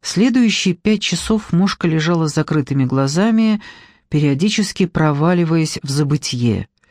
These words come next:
Сквозь дремоту она слышала, как Сарацин ходит рядом и треплет ее ложе. Надо было следить за Клентом, чтобы он ее не бросил.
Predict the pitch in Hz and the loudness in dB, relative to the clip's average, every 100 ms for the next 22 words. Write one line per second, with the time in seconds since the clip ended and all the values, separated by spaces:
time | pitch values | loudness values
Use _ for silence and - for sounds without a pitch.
0 | _ _ _ _ _ _ - - 175 165 | _ _ _ _ _ _ -14 -4 -2 0
1 | 165 175 175 175 175 160 160 - - 220 | 0 0 0 0 0 2 0 -2 -2 0
2 | 220 - 120 117 123 120 - 139 135 - | -2 -2 -4 -2 -4 -4 -2 -2 -2 -2
3 | 185 - 156 131 123 127 160 185 160 131 | -2 0 -2 -2 0 0 2 0 0 0
4 | 123 143 156 156 151 170 175 196 214 123 | 0 0 0 -2 -2 0 0 0 0 -2
5 | 113 - _ _ _ _ _ _ _ _ | -4 -12 _ _ _ _ _ _ _ _
6 | - 156 175 160 165 160 156 - 160 147 | -2 0 2 0 0 0 -2 -2 0 2
7 | 180 139 160 156 156 175 180 139 127 117 | 0 0 -2 0 0 2 0 0 0 0
8 | 101 - - - 120 127 143 143 143 143 | -2 -8 -16 -4 0 2 2 2 2 2
9 | 147 139 180 175 - 117 104 | 0 0 0 0 -2 -4 -4